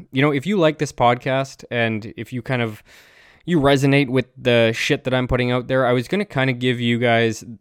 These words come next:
the five most influential books that I've read this year. And again, I'll just kind of reiterate what my pattern is for reading.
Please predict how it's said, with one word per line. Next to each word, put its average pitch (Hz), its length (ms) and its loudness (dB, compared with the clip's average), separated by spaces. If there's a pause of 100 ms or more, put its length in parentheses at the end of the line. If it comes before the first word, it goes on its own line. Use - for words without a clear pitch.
(140)
the 123 100 -6
five 151 460 2
most 127 360 -2
influential 120 720 -4
books 107 500 -6 (100)
that 110 120 -4
I've 107 200 2
read 120 180 -2
this 123 240 -6
year. 127 240 -4 (500)
And 135 120 0
again, 139 200 2
I'll 131 140 -2
just 151 180 -8
kind 175 160 -2
of 131 220 -6 (340)
reiterate 131 680 0
what 117 340 0
my 113 380 0
pattern 117 440 0
is 120 160 -4
for 107 200 -4
reading. 117 440 -4